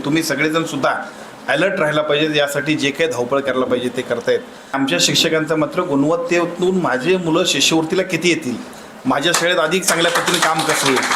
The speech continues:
यासाठी आपल्या सगळ्यांची जी धावपळ असते त्याचा उपयोग निश्चितपणानं आपल्या सगळ्यांची शैक्षणिक गुणवत्ता आणि भविष्याच्या पिढीसाठी आपल्या सगळ्यांचं अतिशय चांगल्या पद्धतीनं असणारं योगदान निश्चितपणानं उपक-, उपयुक्त आहे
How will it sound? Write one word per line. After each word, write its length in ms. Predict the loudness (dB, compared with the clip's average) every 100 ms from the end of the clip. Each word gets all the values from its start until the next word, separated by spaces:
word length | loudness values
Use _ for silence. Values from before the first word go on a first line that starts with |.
| -2 -2 -2 -2 0
यासाठी 380 | 0 0 0 0
आपल्या 260 | 2 0
सगळ्यांची 440 | 0 0 0 0 0
जी 100 | 0
धावपळ 320 | 2 2 0
असते 200 | 0 -2
त्याचा 240 | -2 2
उपयोग 340 | 2 0 -2 0
निश्चितपणानं 720 | 0 2 0 0 0 0 2
आपल्या 300 | 0 0 0
सगळ्यांची 540 | 0 0 0 0 0
शैक्षणिक 480 | 2 2 2 2 2
गुणवत्ता 360 | 0 0 0 0
आणि 120 | 0
भविष्याच्या 560 | -2 0 2 2 0 -2
पिढीसाठी 540 | -2 -2 -2 -2 -2
आपल्या 320 | -2 -2 -2
सगळ्यांचं 520 | -2 0 0 2 0 0 -6 -14 -10 -6
अतिशय 380 | -2 0 0
चांगल्या 340 | 2 2 2 2
पद्धतीनं 340 | 0 0 0
असणारं 300 | 0 0 2
योगदान 380 | 2 2 2 0
निश्चितपणानं 500 | 0 -2 -2 -2 -2
उपक-, 500 | -4 -6 -4 -4 -4
उपयुक्त 340 | -2 -2 0
आहे 100 | 0